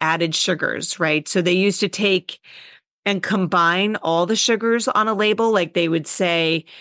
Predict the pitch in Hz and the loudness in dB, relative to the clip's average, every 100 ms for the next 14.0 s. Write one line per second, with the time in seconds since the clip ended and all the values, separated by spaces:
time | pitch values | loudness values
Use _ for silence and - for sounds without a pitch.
0 | - - 165 202 220 190 202 - - 190 | -18 -2 0 0 -2 -4 -4 -4 0 2
1 | 180 180 165 - 185 175 165 - - 180 | 4 2 0 -2 0 0 0 -2 -2 0
2 | 170 165 143 170 165 - - - - - | 2 0 0 -2 0 -4 -6 -10 -12 -4
3 | 170 165 160 160 160 165 160 160 - 202 | -2 0 0 0 0 -2 -4 -6 -2 0
4 | 180 151 151 - - - - - 165 208 | 0 0 -2 -6 -10 -18 -18 -16 -2 0
5 | 190 196 196 208 226 233 208 202 196 214 | 0 -2 -2 2 2 4 4 2 2 2
6 | 254 233 180 160 151 156 185 - 190 180 | 2 4 4 4 0 0 0 2 2 0
7 | 175 175 170 - 247 254 180 - 170 160 | 0 -4 -2 0 2 2 0 0 2 0
8 | - 170 165 170 175 151 160 170 175 226 | -2 -4 0 0 0 -2 -2 0 2 0
9 | 247 214 160 147 - - - - - - | 0 -2 0 -2 -4 -4 -4 -6 -10 -14
10 | - - - 175 208 185 185 202 247 208 | -18 -8 -4 0 2 2 2 2 4 4
11 | 180 170 175 180 - 190 170 165 165 180 | 2 0 -2 -2 -2 -2 0 2 2 2
12 | 185 175 165 160 170 170 160 151 147 - | 0 0 -2 -2 0 0 0 -2 -2 -2
13 | 220 190 170 - 160 165 175 151 151 | 0 0 0 0 -2 -2 -2 -2 -2